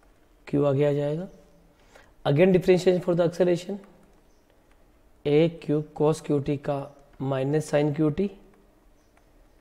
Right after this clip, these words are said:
Q आगे आ जाएगा, स्क्वायर हो जाएगा, माइनस B Q sin Q T का cos Q T, Q आगे आ जाएगा.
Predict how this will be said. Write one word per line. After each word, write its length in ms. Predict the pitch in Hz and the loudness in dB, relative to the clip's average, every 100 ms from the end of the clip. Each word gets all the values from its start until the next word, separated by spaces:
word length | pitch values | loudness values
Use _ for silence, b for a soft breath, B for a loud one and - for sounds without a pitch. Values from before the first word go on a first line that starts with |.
| _ _ _ - | _ _ _ -4
Q 160 | 151 | 2
आगे 240 | 147 139 143 | 4 4 4
आ 80 | |
जाएगा, 320 | 143 139 139 139 | 4 2 0 -2
स्क्वायर 320 | - 143 143 | -2 0 0
हो 80 | 147 | 0
जाएगा, 340 | 147 151 185 - - - - - - _ - | 0 -2 -4 -10 -20 -20 -20 -20 -20 _ -8
माइनस 540 | 139 139 143 156 170 160 | -4 0 2 2 2 0
B 260 | 135 143 139 | 0 0 -2
Q 400 | - 143 135 135 - b b - | -4 -4 -4 -10 -20 b b -12
sin 360 | - 147 156 | 0 2 2
Q 200 | 139 156 139 | 0 -2 0
T 140 | 156 151 | 0 0
का 180 | 156 143 | -2 -2
cos 260 | 147 147 - | -2 -4 -2
Q 200 | 160 156 202 | 0 0 -2
T, 100 | 208 - - _ _ _ _ _ | -4 -12 -20 _ _ _ _ _
Q 180 | - 151 147 | -2 2 2
आगे 140 | 139 | 2
आ 80 | 147 | 0
जाएगा. 360 | 143 147 156 | 0 0 -2